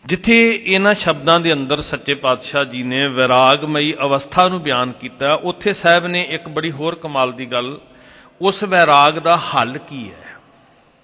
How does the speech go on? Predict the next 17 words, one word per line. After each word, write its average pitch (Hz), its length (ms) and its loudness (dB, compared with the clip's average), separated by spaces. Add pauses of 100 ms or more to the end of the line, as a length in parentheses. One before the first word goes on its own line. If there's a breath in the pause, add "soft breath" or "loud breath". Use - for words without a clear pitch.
(2000)
ਇਹ 151 80 -4
ਬਹੁਤ 165 320 -2
ਜ਼ਰੂਰੀ 127 400 -10
ਹੈ 110 40 -10
ਸਾਧ 113 260 -14
ਸੰਗਤ। 107 320 -20 (1000 soft breath)
ਤੜਪ 202 300 2
ਤੇ 220 180 -2
ਮਹਿਸੂਸ 180 520 -6
ਹੋ 170 180 -4
ਜਾਏਗੀ, 147 420 0
ਪਰ 160 200 -12
ਉਹ 190 220 -6
ਤੜਪ 190 380 -2
ਸ਼ਾਂਤ 151 420 -4
ਕਿਵੇਂ 151 260 -12
ਹੋਏਗੀ? 117 320 -10